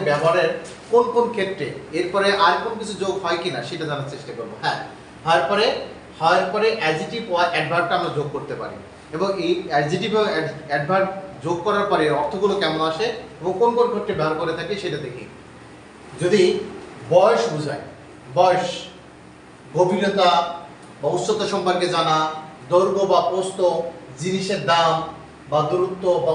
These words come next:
পরিমাণ, সংখ্যা বা ব্যক্তি, বস্তুর ধরন, প্রকৃতি বা গুণাবলী ইত্যাদি জানার জন্য হাউ দিয়ে আমরা প্রশ্ন করতে হয়।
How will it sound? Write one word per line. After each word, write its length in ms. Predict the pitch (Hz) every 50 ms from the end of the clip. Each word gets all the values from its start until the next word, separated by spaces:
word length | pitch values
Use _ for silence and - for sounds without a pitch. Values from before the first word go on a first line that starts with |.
| 156 -
পরিমাণ, 520 | 185 180 185 180 180 175 165 160 160 160 - - - - - - -
সংখ্যা 540 | 175 170 170 165 147 156 175 170 165 160 151
বা 120 | 151 143
ব্যক্তি, 680 | 170 160 160 160 160 160 - 170 165 165 160 160 160 - - - - - - - 135
বস্তুর 440 | 143 165 175 165 - - 180 175 170 143 143
ধরন, 560 | 147 151 156 165 170 170 170 170 165 - - - - - - -
প্রকৃতি 360 | 156 147 156 165 160 156 160
বা 80 | 160 160
গুণাবলী 600 | 165 175 175 175 170 165 165 156 156 147 151 147 - - - - - - - - - - - - - - - - - - - -
ইত্যাদি 400 | 175 180 185 - 226 208 202 -
জানার 280 | 202 190 190 196 190 190 190 - - - - - 143 135
জন্য 440 | 151 175 180 208 226 - - - - - - - -
হাউ 260 | 156 165 175 - -
দিয়ে 160 | 185 196 226
আমরা 200 | 247 - - -
প্রশ্ন 300 | - 170 165 - 160 156 131
করতে 200 | 127 - - -
হয়। 100 | 107 98